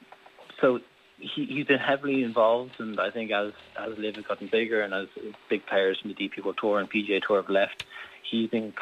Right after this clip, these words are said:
kind of criticised in his role. Some people aren't too happy with, with what he's been doing the last couple of years. But at the same time, he's also led or been a big part of the strategic alliance between the P G A Tour and D P World Tour. So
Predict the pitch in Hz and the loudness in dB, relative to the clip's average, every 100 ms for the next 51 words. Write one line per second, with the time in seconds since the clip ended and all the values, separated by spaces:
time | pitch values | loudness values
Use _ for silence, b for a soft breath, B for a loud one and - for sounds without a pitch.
0 | - 123 139 143 - 151 151 156 151 151 | 2 4 4 0 0 0 2 4 4 4
1 | 151 147 - 147 151 156 156 - 123 - | -4 -6 0 4 4 2 -2 -8 -12 -8
2 | 113 113 107 107 - 107 110 - 107 - | -4 0 -2 -2 -6 -2 -2 -2 -6 -6
3 | - 101 - - 101 101 107 95 95 98 | -10 -14 -10 -2 -2 -2 -4 -4 -2 0
4 | 90 - 113 117 110 110 113 - B B | -2 -2 -2 2 4 2 0 -6 B B
5 | B - 123 123 - 143 139 135 123 127 | B 4 4 4 0 0 4 2 2 0
6 | 123 117 - 123 110 110 110 107 107 - | 2 0 0 -2 -2 -6 0 2 2 -4
7 | - - 113 104 110 95 107 - 101 98 | -10 -2 -2 -2 -4 -4 -6 -4 -4 -4
8 | 95 - 104 117 104 98 101 104 104 - | -8 -8 -4 -4 -2 0 2 2 -2 -12
9 | - 101 90 - 113 107 92 - 107 101 | -6 -4 -4 -10 -4 0 0 -2 2 2
10 | - - 110 110 - 107 101 - 113 104 | 2 -10 -4 -4 -2 -2 -2 -2 -2 0
11 | 95 B B B - - 101 | 0 B B B -2 4 4